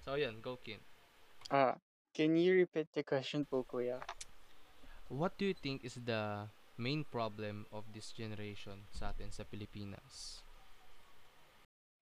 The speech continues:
Speaker 2: Ayun, so before I answer your question po, Kuya, katama ko lang po yung sinabi ko kanina. Yung wave po pala ng feminism na lumalaban s-, ah, nag-ano po sa education is fourth wave. So, ayun,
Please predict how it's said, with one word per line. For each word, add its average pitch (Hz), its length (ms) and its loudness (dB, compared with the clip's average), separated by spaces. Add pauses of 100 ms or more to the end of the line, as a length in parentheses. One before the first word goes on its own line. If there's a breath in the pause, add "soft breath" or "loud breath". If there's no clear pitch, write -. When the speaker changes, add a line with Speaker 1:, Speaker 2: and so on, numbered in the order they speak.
(400)
Speaker 2:
Ayun, 123 400 2
so 139 240 2
before 180 320 12
I 185 160 12
answer 156 460 10
your 143 420 4
question 147 400 2
po, 147 80 -4
Kuya, 127 400 6 (300)
katama 170 340 12
ko 170 160 10
lang 160 140 8
po 156 100 2
yung 143 80 0
sinabi 135 380 4
ko 127 180 0
kanina. 117 540 -2 (420)
Yung 151 400 4
wave 190 320 2
po 185 160 6
pala 147 380 10
ng 131 320 -4 (100)
feminism 131 880 0
na 120 240 -2 (460)
lumalaban 139 500 8
s-, - 160 -12
ah, 147 140 2
nag-ano 147 640 2
po - 100 -4
sa 143 240 2
education 131 540 -4
is - 100 -14
fourth 117 240 -4
wave. 117 160 -6
So, 147 220 8 (340 loud breath)
ayun, 175 240 6